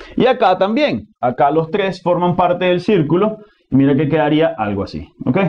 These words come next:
Si hacemos el cruce, si hacemos los tres, eh, si hacemos los tres círculos, quedarían de esa manera. Pero la idea es que tú entendieras qué significa eso de mediatriz, qué es lo que está generando, por qué se le conoce como circuncentro,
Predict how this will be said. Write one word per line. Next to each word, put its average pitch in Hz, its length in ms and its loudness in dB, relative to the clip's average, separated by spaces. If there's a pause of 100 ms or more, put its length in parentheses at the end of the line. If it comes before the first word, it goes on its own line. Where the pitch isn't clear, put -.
(140)
Si - 100 -4
hacemos 113 320 0
el 113 120 0
cruce, 190 380 0 (280)
si - 80 -8
hacemos 117 240 2
los 113 120 -2
tres, 120 380 -2 (240)
eh, 131 400 4
si 123 100 -4
hacemos 131 220 0
los 143 140 -2
tres 151 180 -2
círculos, 208 400 0
quedarían 117 320 0
de 120 80 2
esa 127 120 -2
manera. 180 320 0 (300)
Pero 180 200 2
la 180 140 4
idea 190 220 4
es 190 60 -6
que 196 120 0
tú 202 320 -2
entendieras 175 760 2
qué 202 160 2
significa 175 680 0
eso 139 160 0
de 196 120 4
mediatriz, 165 800 0 (220)
qué 196 140 2
es 208 40 4
lo 214 160 2
que 165 100 -4
está 185 240 0
generando, 202 680 2
por 156 180 0
qué 170 80 -4
se 202 100 -2
le 190 100 2
conoce 160 280 -2
como 165 220 -2
circuncentro, 214 960 0